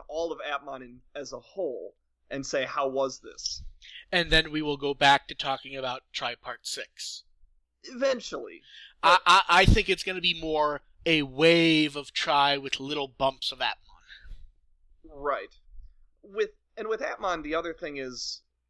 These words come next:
Speaker 1: Atmon doesn't go quite as deep as Tri Part five does. Tri Part five, we can watch it four times, and each time we'll get something
Speaker 2: Yes.
Speaker 1: new out of it.
Speaker 2: You can't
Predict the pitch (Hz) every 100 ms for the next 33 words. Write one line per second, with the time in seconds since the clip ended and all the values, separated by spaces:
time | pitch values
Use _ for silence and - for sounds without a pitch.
0 | _ _ _ 202 240 208 180 180 170 151
1 | 139 - 170 131 117 - 139 120 _ _
2 | _ _ 135 127 - 113 - 110 - 120
3 | 110 123 101 - 185 202 214 180 - 214
4 | 196 165 147 131 _ _ _ - - 190
5 | 196 170 175 180 - - - 165 143 -
6 | 196 170 151 143 139 - 143 151 143 -
7 | 180 156 147 139 143 143 143 135 135 156
8 | 127 - 151 131 110 - 170 165 208 202